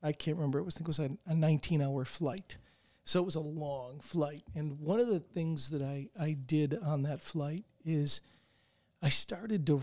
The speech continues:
write down the names of, of people who have gone before me that to me, either they retired or they've passed away, really embodied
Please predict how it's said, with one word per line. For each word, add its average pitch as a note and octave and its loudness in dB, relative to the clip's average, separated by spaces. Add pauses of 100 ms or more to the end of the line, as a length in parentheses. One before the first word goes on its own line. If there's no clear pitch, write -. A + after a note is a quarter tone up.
write D3+ 0
down D3 0 (880)
the D#3 4
names E3+ 2
of, C#3 -6
of D3 0 (220)
people D3 0 (560)
who E3 4
have C3 2
gone D3+ 0
before D3+ -2
me C#3+ 0 (680)
that E3+ 2
to D#3 4
me, F3+ 6 (160)
either G#3+ 0
they E3 0
retired D#3+ 0
or C#3+ -2
they've C3 -4
passed C#3+ 0
away, D3+ -4 (680)
really G#3 -2
embodied D3+ -2